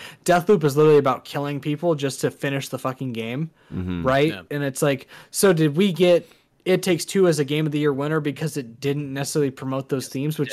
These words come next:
Speaker 3: definitely.
Speaker 1: that would, that would piss me off, because it's like,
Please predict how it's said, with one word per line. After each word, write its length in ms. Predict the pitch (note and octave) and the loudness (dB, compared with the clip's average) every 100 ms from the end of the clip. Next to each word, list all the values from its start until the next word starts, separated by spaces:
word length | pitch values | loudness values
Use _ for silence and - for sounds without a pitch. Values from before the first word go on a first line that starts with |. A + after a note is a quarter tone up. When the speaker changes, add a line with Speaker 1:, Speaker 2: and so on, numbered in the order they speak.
| - | 0
Speaker 3:
definitely. 80 | F#3 | 0
Speaker 1:
that 160 | A3 | 2
would, 240 | F3+ C#3+ - - _ - | 2 0 -8 -20 _ 0
that 180 | F#3 A3 | 4 6
would 180 | A3 D#3 | 4 2
piss 340 | - F3+ - | -2 -2 -2
me 220 | E3+ A3 F3 | -2 0 2
off, 300 | C3 C3+ - | 2 0 -2
because 320 | C#3+ D3+ C#3+ | 0 -2 -2
it's 180 | - D#3+ | -6 -2
like, 300 | C#3 B2+ | -2 -4